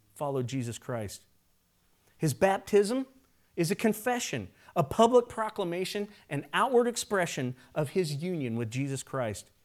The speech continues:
where he will be visibly plunged into the water, symbolizing death, and being raised to newness of life.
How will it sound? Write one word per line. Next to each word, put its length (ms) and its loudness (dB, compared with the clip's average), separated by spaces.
where 140 -2
he 180 0
will 140 2
be 180 -2
visibly 800 0
plunged 360 -6
into 240 -4
the 60 -2
water, 540 -6
symbolizing 760 0
death, 360 -2
and 220 0
being 280 -2
raised 440 -4
to 100 -6
newness 340 -4
of 140 -10
life. 360 -12